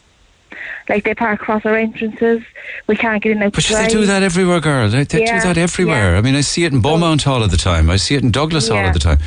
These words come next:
Speaker 2: They'll
Speaker 1: Well, you
Speaker 2: park,
Speaker 1: can
Speaker 2: they'll park
Speaker 1: imagine.
Speaker 2: anywhere, but it's only for, like, half an hour, isn't it?
Speaker 1: Uh, exactly, but, like, I mean, there's people there that need to use their drive. Do you know, they have to have the drive free. Like, there's taxi drivers living on the road. There's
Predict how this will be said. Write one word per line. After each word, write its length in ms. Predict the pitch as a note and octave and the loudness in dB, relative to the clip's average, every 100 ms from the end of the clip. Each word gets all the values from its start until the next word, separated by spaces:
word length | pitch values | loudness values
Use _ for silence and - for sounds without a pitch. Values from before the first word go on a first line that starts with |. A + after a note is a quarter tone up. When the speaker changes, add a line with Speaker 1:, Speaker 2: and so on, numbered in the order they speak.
| - - - - | -4 -20 -20 -10
Speaker 2:
They'll 120 | - D3 | -4 -2
Speaker 1:
Well, 240 | - - | 0 0
you 60 | C4 | 0
Speaker 2:
park, 40 | |
Speaker 1:
can 100 | C#4 | 0
Speaker 2:
they'll 100 | C4 | -2
park 140 | C4 C4 | 0 0
Speaker 1:
imagine. 220 | D4 A#3 | 0 0
Speaker 2:
anywhere, 360 | E3 F#3 D#2+ | 0 2 2
but 160 | D2+ C#3+ | 2 2
it's 140 | D#3 G#3+ | 0 0
only 220 | A#3 E3 | 0 0
for, 420 | - C#3+ A2+ E2+ - - _ _ _ _ _ | 0 0 2 2 0 -4 _ _ _ _ _
like, 140 | - F2+ - B3+ | -10 -10 -10 -12
half 280 | - A2 G2+ | -4 -2 0
an 60 | G#2 | 0
hour, 240 | C3 B2 | 0 2
isn't 160 | D2+ B2+ | 2 2
it? 120 | F3+ - - _ _ _ _ _ - | 0 -4 -12 _ _ _ _ _ -2
Speaker 1:
Uh, 80 | A#3 - - - - | -2 -2 -10 -12 -4
exactly, 560 | C#4 C4 C#4+ B3+ G3+ | -2 0 -2 -2 -2
but, 160 | G#3+ A3+ | -2 -2
like, 160 | B3 B3+ | -2 -2
I 60 | |
mean, 180 | B3+ B3+ | -2 0
there's 120 | B3+ | -2
people 280 | - B3+ B3 | 0 -2 0
there 140 | B3 B3 | 0 0
that 180 | B3 | 0
need 220 | C4 B3+ - | 2 2 0
to 100 | A3+ | 0
use 260 | A#3 G#3+ G#3+ | 0 0 0
their 160 | G#3+ | 0
drive. 500 | G#3+ G#3+ G#3 G#3 G#3 - - - _ - - - _ - | 0 0 0 -2 -4 -8 -10 -12 _ -20 -20 -20 _ -12
Do 120 | G#3+ | -4
you 80 | A#3 | 0
know, 180 | A3+ G#3+ | 2 0
they 80 | G#3+ | 0
have 240 | A#3+ A3+ | -2 -2
to 80 | - | -2
have 140 | A#3 | -4
the 60 | A3 | -4
drive 280 | A#3 A3+ A3+ | -2 -2 -2
free. 560 | - A#3 G#3+ A3 A3+ - | -2 -2 -2 -6 -10 -6
Like, 180 | G#3+ G#3+ | -4 -2
there's 160 | G#3+ | -4
taxi 400 | - A#3+ - A#3 | -2 -4 -2 -2
drivers 340 | G#3+ G#3 G#3 G#3+ | -2 0 0 0
living 220 | G#3+ G3+ | -2 0
on 140 | G3 | 0
the 80 | G3+ | 0
road. 220 | G3+ G#3+ | 0 0
There's 140 | A3 | -2